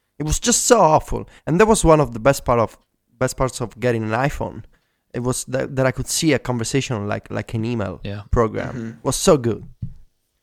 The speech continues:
Speaker 3: Yeah.
Speaker 1: But the icon, the icon used to be terrible. My God.
Speaker 2: With the little S M S.
Speaker 1: Yeah. <laughs> It's like putting phone on the phone icon. <laughs> This is like something that Samsung would do.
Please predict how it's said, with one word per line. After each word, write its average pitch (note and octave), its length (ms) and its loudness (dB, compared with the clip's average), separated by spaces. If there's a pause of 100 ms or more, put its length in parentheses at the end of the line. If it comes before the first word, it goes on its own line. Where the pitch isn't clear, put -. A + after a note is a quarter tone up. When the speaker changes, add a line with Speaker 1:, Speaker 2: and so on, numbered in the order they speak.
(120)
Speaker 3:
Yeah. C#3 160 6
Speaker 1:
But - 80 6
the G#3+ 60 8
icon, E3+ 360 8
the D#3 140 10
icon F3+ 260 8
used B2 200 2
to C3+ 60 -2
be A2 60 -4
terrible. G#2+ 480 -6 (220)
My A#2+ 140 0
God. G#2 280 -4
Speaker 2:
With A2+ 140 0
the A#2 80 2
little A#2 520 6
S A#2 220 4
M A#2 140 2
S. A#2 320 2
Speaker 1:
Yeah. D3 260 10 (320)
<laughs> E3 160 2 (760)
It's E3 160 8
like C4+ 200 10
putting G#3+ 240 12
phone E3+ 520 10
on C3+ 180 4
the C3 60 2
phone C3 420 2 (100)
icon. A2 480 -2
<laughs> - 60 -16 (3250)
This - 160 6
is - 220 4
like C#3 220 6
something D3 440 6
that A#2 120 0
Samsung C3+ 560 2
would G#2 160 -10
do. - 160 -12